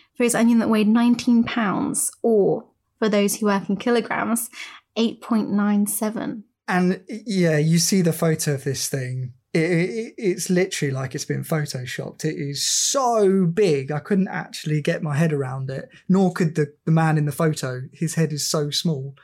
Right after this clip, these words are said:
Speaker 2: Um, yeah, I don't, and I, there is literally nothing I can say to top that moment of the week because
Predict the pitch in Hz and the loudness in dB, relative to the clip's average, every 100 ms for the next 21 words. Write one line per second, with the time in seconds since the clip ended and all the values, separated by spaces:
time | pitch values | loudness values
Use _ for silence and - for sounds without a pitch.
0 | - - - _ 160 160 165 170 170 - | -20 -20 -20 _ 0 4 6 6 4 0
1 | - _ _ _ _ - 220 190 240 240 | -16 _ _ _ _ -2 0 2 0 0
2 | 185 196 190 208 208 196 214 - 180 185 | 0 2 2 2 4 4 2 0 2 2
3 | 175 170 170 165 165 156 - 160 151 143 | 2 2 2 0 0 0 0 0 -2 -6
4 | - - - - 147 147 151 139 151 151 | -4 -4 -6 -6 -6 -6 -8 -6 -4 -4
5 | - - - - 151 135 131 - | -6 -12 -12 -4 -4 -2 -6 -8